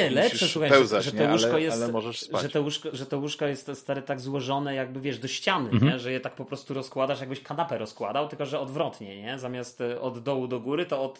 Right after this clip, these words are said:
Speaker 2: od ściany do dołu, do podłogi. I wiesz,
Speaker 1: Znaczy nie,
Speaker 2: i
Speaker 1: no, ja jestem fanem takich łóżek piętrowych, wiesz,
Speaker 2: No,
Speaker 1: że
Speaker 2: ja rozumiem, ja rozumiem,
Speaker 1: że
Speaker 2: ale to
Speaker 1: wtedy
Speaker 2: wiesz, ale piętrowe, ale to mówię o tym, że to łóżko jest po prostu,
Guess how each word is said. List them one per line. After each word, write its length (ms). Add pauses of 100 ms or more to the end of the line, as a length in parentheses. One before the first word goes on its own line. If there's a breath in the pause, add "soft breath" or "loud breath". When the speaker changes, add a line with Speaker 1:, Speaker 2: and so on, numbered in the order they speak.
Speaker 2:
od 140
ściany 400
do 120
dołu, 260
do 80
podłogi. 580 (460 loud breath)
I 100
wiesz, 140
Speaker 1:
Znaczy 80
nie, 60
Speaker 2:
i 20
Speaker 1:
no, 60
ja 40
jestem 200
fanem 260
takich 340
łóżek 320
piętrowych, 580
wiesz, 240
Speaker 2:
No, 60
Speaker 1:
że 100
Speaker 2:
ja 120
rozumiem, 360
ja 60
rozumiem, 240
Speaker 1:
że 60
Speaker 2:
ale 100
to 40
Speaker 1:
wtedy 120
Speaker 2:
wiesz, 60
ale 100
piętrowe, 500
ale 120
to 100
mówię 260
o 40
tym, 140
że 100
to 100
łóżko 220
jest 100
po 80
prostu, 380